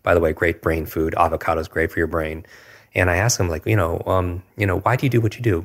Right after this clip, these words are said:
Uh, going back to purpose and mission. And I, he was like, "Jim, I act like a complete fool on camera and so extreme because I wanna give people watching permission to be themselves." He's like, "My, my mission is to free people from the concern of other people."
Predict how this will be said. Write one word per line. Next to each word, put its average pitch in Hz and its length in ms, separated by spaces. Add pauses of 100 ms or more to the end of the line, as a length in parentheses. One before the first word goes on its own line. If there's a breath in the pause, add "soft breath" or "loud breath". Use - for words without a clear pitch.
Uh, 92 80
going 98 180
back 90 220
to 92 100
purpose - 400
and 85 80
mission. 85 400 (480 loud breath)
And 85 300
I, 87 160
he - 180
was 92 100
like, 90 160
"Jim, 92 320
I 95 140
act 113 240
like 95 160
a 107 60
complete 90 400
fool 95 340
on 82 200
camera 85 640 (460 loud breath)
and 78 260
so - 420
extreme 90 500
because 85 180
I 90 80
wanna 104 180
give 101 160
people 92 300
watching 87 480
permission 92 640
to 80 60
be 82 140
themselves." 76 680 (400 loud breath)
He's 90 160
like, 85 220
"My, 95 260
my 98 220
mission 101 340
is 80 100
to - 80
free - 360
people 82 360
from - 180
the 80 60
concern 87 560
of 80 80
other 80 200
people." 82 420